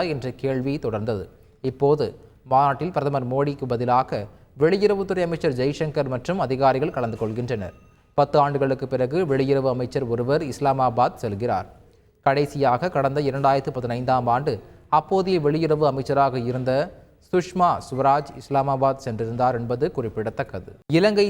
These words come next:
சென்றுள்ள இந்திய வெளியுறவுத்துறை அமைச்சர் ஜெய்சங்கர் கொழும்புவில் இலங்கை வெளியுறவுத்துறை அமைச்சர் விஜித ஹேரத்தை சந்தித்து பேசினார். இலங்கையின் பொருளாதாரத்தை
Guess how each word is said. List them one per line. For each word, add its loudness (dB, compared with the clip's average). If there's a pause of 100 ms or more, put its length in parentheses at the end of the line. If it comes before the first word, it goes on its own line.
(120)
சென்றுள்ள 2
இந்திய 0 (120)
வெளியுறவுத்துறை 0
அமைச்சர் -2
ஜெய்சங்கர் -2 (340)
கொழும்புவில் 2 (160)
இலங்கை 0
வெளியுறவுத்துறை 0
அமைச்சர் -2 (480)
விஜித 0 (260)
ஹேரத்தை 2 (120)
சந்தித்து -4 (120)
பேசினார். -4 (520)
இலங்கையின் 2
பொருளாதாரத்தை 2